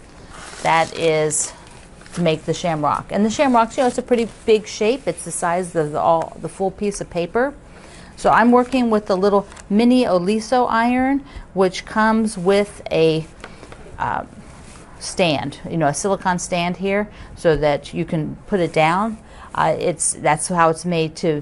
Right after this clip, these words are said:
to sit, so you just pick it up and use it. Now I am on my cutting mat and my table.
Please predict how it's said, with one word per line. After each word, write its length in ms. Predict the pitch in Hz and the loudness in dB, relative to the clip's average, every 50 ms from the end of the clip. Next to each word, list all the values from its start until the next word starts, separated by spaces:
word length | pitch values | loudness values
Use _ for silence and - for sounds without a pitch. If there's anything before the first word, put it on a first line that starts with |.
| - - | -6 -12
to 160 | - - 170 | -8 -6 -4
sit, 360 | 156 - - 240 254 294 285 - | -4 2 4 4 4 2 0 -6
so 140 | - - 160 | -10 -8 -6
you 80 | 147 147 - | -8 -8 -8
just 180 | - 160 156 - | -12 -12 -10 -6
pick 140 | - 185 - | -6 -2 0
it 60 | 175 | 0
up 140 | 156 156 - | 0 0 -2
and 120 | 156 156 | -4 -2
use 200 | 175 214 233 226 | -2 -2 2 2
it. 180 | 262 240 - - - - - - - - - - | 0 0 0 -4 -14 -20 -20 -20 -20 -20 -4 0
Now 140 | 196 180 - | 2 4 4
I 160 | - 208 233 | 6 6 6
am 260 | 247 247 226 202 - - | 6 4 2 0 -2 0
on 560 | - 180 196 202 202 208 214 214 208 202 185 | 2 4 4 6 4 4 2 0 -2 -2 -2
my 480 | 165 165 165 165 160 160 160 160 165 160 - - - - - - - - - - - - - - - - - - - - - - - - | -2 0 0 2 2 2 2 2 0 -2 -6 -10 -20 -20 -20 -20 -20 -20 -20 -20 -20 -20 -20 -20 -20 -20 -20 -20 -20 -20 -18 -18 -14 -4
cutting 300 | - 190 175 180 175 165 | 0 2 2 2 2 2
mat 420 | 165 160 160 160 156 - - - - | 4 4 4 4 2 0 -4 -8 -10
and 160 | - 156 156 | -6 -6 -4
my 140 | 151 147 151 | -4 -6 -6
table. 580 | - - - 185 165 160 - 160 151 147 143 | -8 -4 -2 0 0 0 2 2 2 2 2